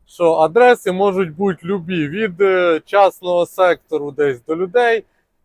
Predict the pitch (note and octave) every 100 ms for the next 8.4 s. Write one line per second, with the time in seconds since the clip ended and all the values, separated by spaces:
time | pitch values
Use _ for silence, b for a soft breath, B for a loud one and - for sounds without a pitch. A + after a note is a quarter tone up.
0 | _ - F3 - G3+ F3+ E3 D#3 D3 E3
1 | D#3 - - A3+ A#3 G3+ F#3 E3+ C#3+ D3
2 | - A3+ A3 F#3+ F#3+ F#3+ F3+ E3+ - _
3 | _ _ D3+ E3 G3+ F3+ - D#3 E3+ F#3+
4 | E3 A#3 A#3 G#3 F#3 F#3 F#3+ F3 - F#3
5 | F3+ D3+ F3+ F#3 F#3+ F#3 E3+ E3 E3 E3
6 | D#3+ D#3 D3+ C3 _ _ _ _ _ _
7 | _ _ _ _ B2 E3+ E3 F#3+ F#3 D#3
8 | - D#3 C#3+ D3+